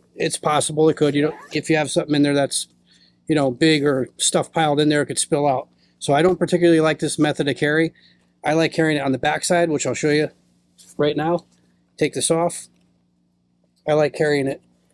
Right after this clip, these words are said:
in this configuration where just the strap is across and then the sling is on the backside. So then if I do want to access my gear, I can just pull it in front of me. Now this is level.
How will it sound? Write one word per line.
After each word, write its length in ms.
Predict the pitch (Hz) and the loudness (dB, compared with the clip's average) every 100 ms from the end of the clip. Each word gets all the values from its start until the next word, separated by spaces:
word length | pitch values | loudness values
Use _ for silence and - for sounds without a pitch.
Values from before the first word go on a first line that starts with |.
| _ _ - _ | _ _ -20 _
in 80 | - | 4
this 160 | 208 202 | 4 4
configuration 920 | 170 - 151 135 135 131 - 143 - _ _ _ _ _ _ _ _ _ - | 0 2 0 0 -2 -2 -4 -4 -6 _ _ _ _ _ _ _ _ _ -2
where 160 | 135 | 0
just 220 | 139 127 | 2 0
the 60 | 117 | -2
strap 380 | - 175 185 175 | -2 0 0 -2
is 120 | 135 | -6
across 560 | 127 143 131 143 - - _ _ _ _ | -4 -2 -2 -4 -8 -10 _ _ _ _
and 120 | 131 | -2
then 280 | 135 135 123 - _ | 0 0 -4 -10 _
the 80 | 123 | -14
sling 340 | - 156 156 151 | -8 -4 -2 -2
is 140 | 139 | -2
on 100 | 139 | -8
the 60 | 131 | -8
backside. 640 | 160 175 - 131 123 127 _ _ _ _ _ _ _ _ _ _ _ _ _ _ _ _ _ _ _ _ _ _ | -8 -10 -8 -8 -8 -10 _ _ _ _ _ _ _ _ _ _ _ _ _ _ _ _ _ _ _ _ _ _
So 160 | - 147 | -4 -2
then 140 | 151 | 0
if 100 | 135 | 0
I 80 | 139 | 2
do 160 | 156 170 | 4 4
want 160 | 160 | 4
to 60 | 156 | 2
access 360 | 156 - 147 | -2 -2 -2
my 140 | 147 143 | 0 2
gear, 260 | 160 180 | 4 4
I 60 | 143 | 4
can 100 | 143 | 0
just 180 | 139 - | -4 0
pull 200 | 160 147 | 2 2
it 40 | |
in 60 | 127 | 2
front 220 | 175 170 | 2 2
of 60 | 147 | 2
me. 100 | 135 | 2
Now 180 | 143 | 0
this 200 | 147 131 | 0 -2
is 100 | 127 | -4
level. 460 | 117 147 135 104 | 0 0 0 -4